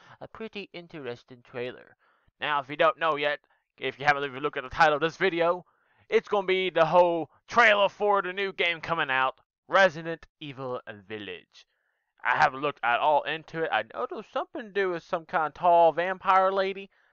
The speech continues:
Don't know how that goes into anything, but people say it's gonna look and maybe be insane. So, with that in mind, let's get into it. We're gonna watch the whole video without me commenting at all.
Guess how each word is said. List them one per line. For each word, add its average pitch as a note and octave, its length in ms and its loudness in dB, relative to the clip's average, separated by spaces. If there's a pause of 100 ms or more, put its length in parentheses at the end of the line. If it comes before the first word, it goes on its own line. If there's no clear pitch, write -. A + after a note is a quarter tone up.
(120)
Don't B3 160 8
know G#3+ 120 6
how F#3+ 100 8
that A3 180 6
goes D#3+ 260 0
into C3 200 -6
anything, A#2+ 480 -6
but A2+ 180 -12
people D#3+ 240 -12
say C#3 360 -2
it's - 280 -8
gonna A2 380 -12
look F#2+ 340 -16
and A2 160 -20
maybe E3 240 -14
be A#2+ 400 -18
insane. - 720 -20 (800)
So, A#2+ 400 0 (260)
with - 60 -20
that G#3 220 6
in E3 80 -18
mind, C3+ 400 -6 (540)
let's - 260 4
get D#3+ 200 -2
into C3+ 360 -8
it. A#2+ 180 -10 (180)
We're D#3 100 -14
gonna F3+ 200 2
watch F#3 380 6
the D#3+ 80 -2
whole D#3+ 140 4
video D3 260 -2
without C3+ 180 0
me C3+ 120 -6
commenting D3 760 -6 (160)
at F#3 280 0
all. C3+ 420 0